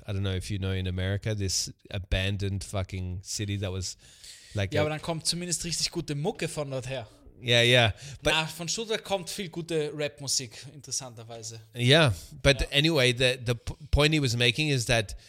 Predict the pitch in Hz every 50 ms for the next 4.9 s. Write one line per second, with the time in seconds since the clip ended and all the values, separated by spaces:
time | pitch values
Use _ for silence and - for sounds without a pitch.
0 | - - - _ _ _ _ _ _ _ - 135 135 143 156 156 139 127 127 127
1 | 123 120 117 117 113 107 95 - - - 117 101 117 113 107 - - - - -
2 | 113 92 - - - 143 - - - 104 101 95 92 90 - - 110 98 95 92
3 | - - 92 92 92 92 87 85 90 82 - - - 76 73 87 104 - _ _
4 | _ _ _ _ _ _ _ _ _ _ - - 101 98 95 95 95